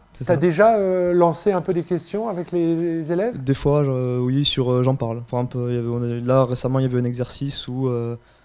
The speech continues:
Speaker 1: pour comprendre la perpendiculaire, euh, il y avait un exercice qui ra-, rattachait au français avec le fil à plomb. Donc, ils se posaient des questions, le fil à plomb par rapport à la Terre, où on se trouve, et cetera.
Speaker 2: D'accord.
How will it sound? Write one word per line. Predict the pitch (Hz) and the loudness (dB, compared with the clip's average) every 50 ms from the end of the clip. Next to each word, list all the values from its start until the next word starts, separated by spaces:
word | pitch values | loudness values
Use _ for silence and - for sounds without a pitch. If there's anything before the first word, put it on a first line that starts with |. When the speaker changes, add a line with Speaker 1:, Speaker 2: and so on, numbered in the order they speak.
| _ _ _ - | _ _ _ -20
Speaker 1:
pour | - - | -20 -12
comprendre | - 123 120 - - 123 | -10 -10 -8 -8 -6 -6
la | 123 117 | -4 -4
perpendiculaire, | 127 123 - 127 123 123 120 117 - - 127 127 131 131 131 131 | -4 -4 -4 -6 -6 -6 -8 -8 -10 -8 -6 -4 -4 -2 -2 -4
euh, | 135 135 135 135 135 131 123 120 120 120 120 120 117 117 117 117 | -4 -4 -4 -4 -4 -6 -8 -8 -10 -10 -10 -10 -10 -10 -10 -8
il | 120 | -8
y | 117 | -8
avait | 113 120 | -6 -6
un | 120 120 | -6 -4
exercice | 120 123 120 - - - - - | -4 -2 -2 -4 -4 -4 -6 -8
qui | - - - | -6 -6 -6
ra-, | 120 120 123 123 123 | -4 -2 -4 -4 -4
rattachait | - - 127 127 - 123 - - | -8 -10 -8 -6 -4 -4 -4 -4
au | 131 | -4
français | 123 - 131 131 120 - 147 147 | -6 -6 -8 -8 -6 -4 -2 -2
avec | 143 127 123 | -2 -2 -4
le | 123 | -8
fil | - - 123 | -8 -6 -6
à | 120 | -8
plomb. | 120 - 143 143 147 160 165 - _ _ - - _ _ _ _ _ _ _ _ _ _ | -4 -4 -6 -6 -6 -8 -12 -18 _ _ -20 -20 _ _ _ _ _ _ _ _ _ _
Donc, | 127 123 123 123 | -10 -10 -10 -10
ils | - | -10
se | - | -10
posaient | - 127 123 123 | -8 -6 -6 -6
des | 123 120 | -6 -6
questions, | - 131 120 - - - 135 131 139 139 135 | -6 -6 -6 -6 -6 -6 -4 -2 -2 -2 -2
le | 131 | -4
fil | - - 127 | -6 -6 -6
à | 123 117 | -8 -6
plomb | - - 135 135 | -4 -6 -6 -4
par | 135 135 117 | -4 -6 -8
rapport | 120 120 120 117 | -8 -8 -6 -6
à | 117 | -6
la | 117 | -6
Terre, | 113 - 131 127 131 131 | -8 -6 -6 -6 -6 -6
où | 127 | -6
on | 123 120 | -8 -10
se | 117 - | -12 -14
trouve, | - - - 127 127 131 131 | -16 -14 -12 -10 -10 -10 -10
et | 123 | -12
cetera. | - - - 120 113 123 127 | -14 -14 -14 -12 -10 -8 -8
Speaker 2:
D'accord. | 214 220 - - 139 139 139 | -8 -6 -4 -4 -4 -4 -6